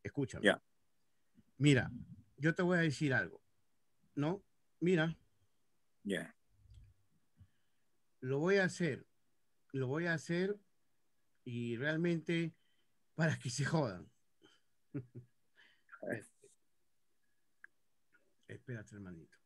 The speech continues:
Speaker 1: Vamos
Speaker 2: Sí,
Speaker 1: a
Speaker 2: pues yo no he llenado en ningún momento esa página.
Speaker 1: Espérate, hermano. Vamos a hacer algo. Mira para que veas, ¿ya?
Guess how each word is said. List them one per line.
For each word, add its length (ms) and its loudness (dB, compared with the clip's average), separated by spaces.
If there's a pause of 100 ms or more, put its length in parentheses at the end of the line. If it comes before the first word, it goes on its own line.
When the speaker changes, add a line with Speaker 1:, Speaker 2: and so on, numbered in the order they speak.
(420)
Speaker 1:
Vamos 140 -8
Speaker 2:
Sí, 60 8
Speaker 1:
a 80 2
Speaker 2:
pues 160 10
yo 100 12
no 100 10
he 40 12
llenado 340 12
en 100 8
ningún 260 8
momento 340 8
esa 160 4
página. 360 -2 (380)
Speaker 1:
Espérate, 480 -10
hermano. 380 -14
Vamos 360 -8
a 40 -8
hacer 240 -10
algo. 240 -14 (340)
Mira 320 -2
para 260 -6
que 120 -12
veas, 360 -6
¿ya? 240 -4